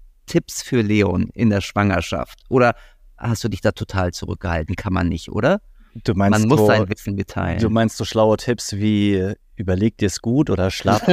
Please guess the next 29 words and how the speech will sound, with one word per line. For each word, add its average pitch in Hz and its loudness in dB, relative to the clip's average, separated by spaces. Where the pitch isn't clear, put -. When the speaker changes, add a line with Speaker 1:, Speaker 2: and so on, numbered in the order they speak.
Speaker 2:
noch - 2
mal“? 247 4
Speaker 1:
<laughs> 196 2
Dafür 160 2
war's - -4
schon 170 0
Speaker 2:
Genau. 143 6
Speaker 1:
zu - -12
spät, 113 -2
aber 143 2
Speaker 2:
<laughs> - 2
Oder 139 2
„Schlaf 104 0
dich 120 -6
noch 113 2
mal 110 0
aus“? 143 2
Speaker 1:
<laughs> - -20
Genau, 123 2
Speaker 2:
Also 135 4
Speaker 1:
„Mach 143 4
noch 170 0
mal 147 0
ein 131 -2
Wochenende 151 0
mit 139 -2
deiner 123 0
Frau“, 160 0
Speaker 2:
Ja, - -